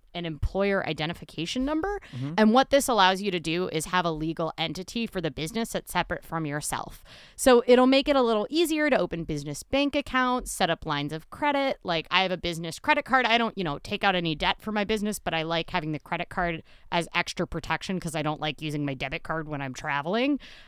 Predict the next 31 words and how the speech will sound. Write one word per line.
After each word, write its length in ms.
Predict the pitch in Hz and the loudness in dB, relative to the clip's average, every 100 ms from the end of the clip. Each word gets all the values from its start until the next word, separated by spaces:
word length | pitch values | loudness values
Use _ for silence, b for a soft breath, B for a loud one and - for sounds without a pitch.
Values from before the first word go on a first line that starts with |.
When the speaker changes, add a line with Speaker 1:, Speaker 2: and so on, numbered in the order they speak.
| - | 6
Speaker 1:
Um, 500 | 196 180 170 165 147 - - _ _ _ - - | 8 10 8 4 0 -6 -20 _ _ _ -20 0
and, 240 | 208 196 | 4 4
like, 200 | 190 185 - | 4 0 4
I 140 | 190 | 4
was 160 | 185 170 | 6 2
able 180 | 165 156 | -2 -2
to 100 | 156 | 0
get 220 | 180 190 | 2 4
that, 360 | 175 160 160 - b b b - | 4 6 4 0 b b b 0
um, 380 | 175 160 151 151 - 185 | 4 4 2 -6 -14 -8
because 440 | 208 - 214 190 | -8 2 4 4
I 100 | 180 | 2
have 200 | 156 165 | 2 0
an 100 | 156 | -2
E 120 | 143 | -2
I 180 | 139 135 | 0 0
N 200 | 135 135 | -2 -4
for 140 | - | -4
my 120 | 147 135 | -6 -6
business. 440 | 131 - 156 151 | -10 -10 -10 -6
So 180 | - 269 | 0 0
an 80 | 285 | 0
L 240 | - 294 | 2 4
L 160 | 302 277 | 4 4
C 240 | - 226 | -2 -2
is 140 | 190 | -2
a 80 | 180 | -2
really 340 | 160 160 165 156 | -4 -4 -4 -4
good 240 | 160 160 | -8 -6
way 140 | 151 | -6
to 100 | 151 | -6